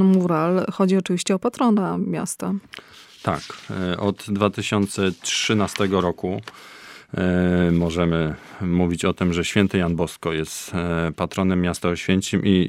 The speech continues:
Speaker 2: i rok później, w roku dwa tysiące czternastym, e, e, młodzież z Polski, z Ukrainy, e, e, pod, e, kierunkiem, e, Dawida Szydło,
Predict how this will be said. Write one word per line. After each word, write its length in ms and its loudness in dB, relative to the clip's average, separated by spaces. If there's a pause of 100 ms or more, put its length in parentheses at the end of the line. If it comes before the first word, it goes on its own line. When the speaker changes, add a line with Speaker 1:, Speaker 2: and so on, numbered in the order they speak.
Speaker 2:
i 240 2
rok 200 0
później, 280 2
w 40 0
roku 200 0
dwa 140 2
tysiące 360 -2
czternastym, 720 2
e, 640 -12
e, 760 -2 (880)
młodzież 920 2
z 160 -6
Polski, 460 0
z 60 -4
Ukrainy, 500 2
e, 300 2
e, 580 -2 (100)
pod, 480 -4 (920)
e, 40 -8
kierunkiem, 600 0 (580)
e, 720 -6
Dawida 420 2
Szydło, 680 0